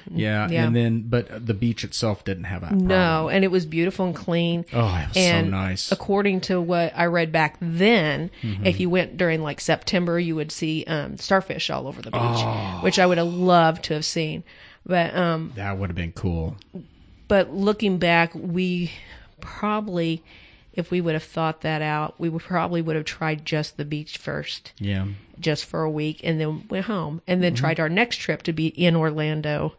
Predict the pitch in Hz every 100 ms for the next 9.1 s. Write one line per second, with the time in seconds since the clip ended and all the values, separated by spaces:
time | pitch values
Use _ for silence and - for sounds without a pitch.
0 | _ - 107 87 90 - 175 170 165 165
1 | 160 123 185 175 - _ - _ _ _
2 | _ - _ _ - 185 170 - 226 196
3 | 165 156 156 151 147 160 151 151 156 156
4 | 151 - 170 151 135 - 147 135 127 123
5 | 120 117 - - 135 135 131 127 113 110
6 | 107 98 - 117 120 120 123 117 107 101
7 | 107 107 101 107 107 101 107 - - 104
8 | 104 - - 104 95 95 95 90 95 92
9 | 87